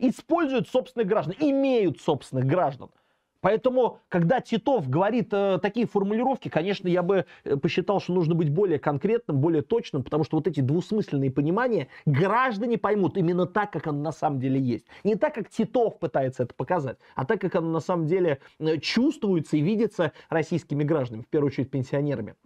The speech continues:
А, если говорить там, ну, встать на его сторону, там, обсуждать его логику, э, что он имеет в виду? Что пенсионеры, они не работают, они могли бы пойти и занять вакантные должности. Слушайте, у нас,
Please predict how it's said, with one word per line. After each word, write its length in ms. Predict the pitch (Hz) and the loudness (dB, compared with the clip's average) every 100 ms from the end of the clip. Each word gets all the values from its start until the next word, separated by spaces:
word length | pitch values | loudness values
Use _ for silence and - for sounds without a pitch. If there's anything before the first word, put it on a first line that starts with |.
| _ _ - - _ | _ _ -20 -20 _
А, 480 | 135 135 135 135 131 - _ _ _ _ _ _ _ - | -2 0 2 0 -2 -10 _ _ _ _ _ _ _ -4
если 340 | 120 214 - 214 | 0 0 2 2
говорить 360 | 196 247 220 | 2 2 0
там, 240 | 226 190 196 | 0 0 0
ну, 60 | |
встать 260 | - 220 180 | 0 0 2
на 60 | |
его 240 | 190 226 277 | 0 2 0
сторону, 420 | - 208 135 123 | 0 0 0 0
там, 220 | 135 135 | -2 0
обсуждать 580 | 139 139 - 165 180 - | 0 -2 0 0 0 0
его 220 | 170 233 | 0 2
логику, 880 | 226 165 120 - - 90 - 73 90 82 90 | 2 2 0 -4 -10 -12 -12 -10 -10 -12 -14
э, 40 | |
что 160 | 120 208 | -2 0
он 100 | 139 | 0
имеет 280 | 123 120 123 | -2 -2 -2
в 20 | |
виду? 260 | 143 113 82 | -2 -2 -6
Что 180 | - | -8
пенсионеры, 600 | 123 160 - - 269 294 | -2 -2 -2 -4 -2 0
они 180 | 160 180 | 0 0
не 140 | 165 131 | -2 0
работают, 480 | 160 226 320 120 | -2 -2 -2 -2
они 160 | 127 196 | -2 -2
могли 300 | 185 139 233 | 0 0 -2
бы 60 | 202 | 0
пойти 420 | 175 160 - 208 | 0 -2 -2 -2
и 20 | |
занять 360 | 160 147 180 160 | 0 0 -2 -4
вакантные 600 | 170 - 190 - 170 165 | -2 0 -2 -2 -2 0
должности. 600 | 160 131 117 143 - - - - | 0 -2 -4 -10 -14 -16 -16 -2
Слушайте, 400 | 208 175 - - - | -2 -2 -6 -14 -8
у 100 | 131 | -2
нас, 300 | 143 202 196 | 0 0 -2